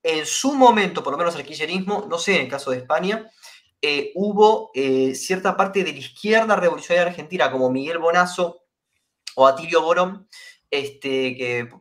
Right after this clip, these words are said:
por, por lo menos pro Cuba ellos, o pro, pro guerrilla, o inclusive dentro de los ex montoneros, los ex guerrilleros, que estuvieron apoyando al kirchnerismo. En la práctica se ve que el, que el, que el Estado kirchnerista es, es muy distinto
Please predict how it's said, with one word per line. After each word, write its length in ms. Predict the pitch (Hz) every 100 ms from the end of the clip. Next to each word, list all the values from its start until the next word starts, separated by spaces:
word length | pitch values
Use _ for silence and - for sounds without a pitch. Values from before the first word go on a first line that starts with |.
| _
por, 240 | 131 107 -
por 80 |
lo 80 | 127
menos 160 | 143 151 -
pro 160 | -
Cuba 340 | - 196 127 127
ellos, 300 | 135 147 -
o 280 | - 139 -
pro, 420 | 143 143 139 131
pro 200 | 147 143
guerrilla, 400 | 143 175 180 185
o 80 | -
inclusive 680 | 165 - 147 - 220 202 175
dentro 420 | 175 180 165 156 143
de 220 | 143 151
los 200 | 131 -
ex 180 | 143 -
montoneros, 440 | 139 135 165 139
los 100 | 123 -
ex 260 | - 139
guerrilleros, 480 | 151 147 180 180 190 - - -
que 100 | -
estuvieron 340 | - 226 208
apoyando 600 | 123 120 120 120 120 117 -
al 100 | 123
kirchnerismo. 500 | 120 117 117 117 -
En 80 | 165
la 100 | 170
práctica 340 | 247 247 160
se 140 | - 143
ve 160 | 156
que 120 | 143
el, 460 | 135 131 127 120 120
que 80 | -
el, 160 | 123 117
que 80 | 127
el 60 |
Estado 220 | 123 185 185
kirchnerista 340 | - 185 190
es, 100 | - -
es 100 | 147
muy 140 | 143
distinto 480 | 143 185 190 196